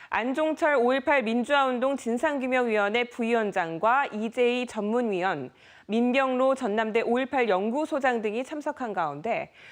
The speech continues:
오일팔 진상규명 현황과 이후 방향,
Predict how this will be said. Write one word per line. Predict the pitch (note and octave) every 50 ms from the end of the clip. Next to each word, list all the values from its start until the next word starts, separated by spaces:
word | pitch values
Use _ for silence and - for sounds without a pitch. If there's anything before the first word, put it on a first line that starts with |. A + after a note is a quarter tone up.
| - - - -
오일팔 | G#3+ A#3+ C#4 D4 D4+ D4+ - E4 D4+ C#4+ C#4 C4+
진상규명 | - B3+ C4+ C#4+ - F#4 D#4+ D#4 C4+ C#4+ B3+ C#4 C#4+ C#4+
현황과 | - E4+ E4+ E4 D#4 D4+ C#4 C4 D4 D4 D4
이후 | - G#3 A3 A#3 - C4+ B3+
방향, | - - - G#3+ G3+ A3 A3 F3+ C3 B2